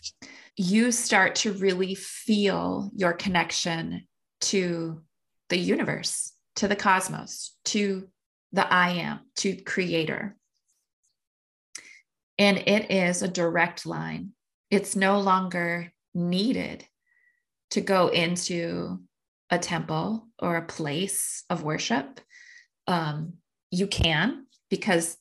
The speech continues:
the energy within those places can be beautiful and, and amplified.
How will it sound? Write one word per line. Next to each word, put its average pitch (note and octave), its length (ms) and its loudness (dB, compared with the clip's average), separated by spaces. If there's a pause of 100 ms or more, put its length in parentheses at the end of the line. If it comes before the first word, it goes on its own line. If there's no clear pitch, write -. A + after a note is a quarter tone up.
(100)
the F#3 200 2
energy G3 400 4
within E3 240 -2
those D#3+ 160 -6
places - 420 -8
can F3 280 -4
be E3 400 -4 (720)
beautiful F3+ 800 2
and, E3+ 340 -2 (120)
and D#3 340 2
amplified. G3+ 800 2